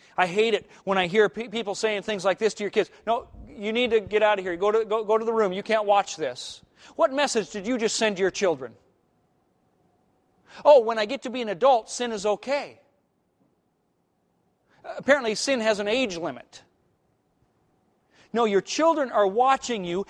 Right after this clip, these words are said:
and if God is all in all in your life, it will be all in their life.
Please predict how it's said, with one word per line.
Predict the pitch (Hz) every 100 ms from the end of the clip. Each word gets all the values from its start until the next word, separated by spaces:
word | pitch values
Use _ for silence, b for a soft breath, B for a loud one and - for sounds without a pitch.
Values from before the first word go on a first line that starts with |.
| B
and | - 220
if | 196
God | 170 254 294 277
is | 208
all | 269 254 269 294
in | 269 214
all | 247 262 220 214
in | 254 190
your | 220 302
life, | 302 294 185 196 - b b _ -
it | 180
will | 170
be | 196
all | 180 190 196 190 -
in | 175 165
their | 175 139
life. | 120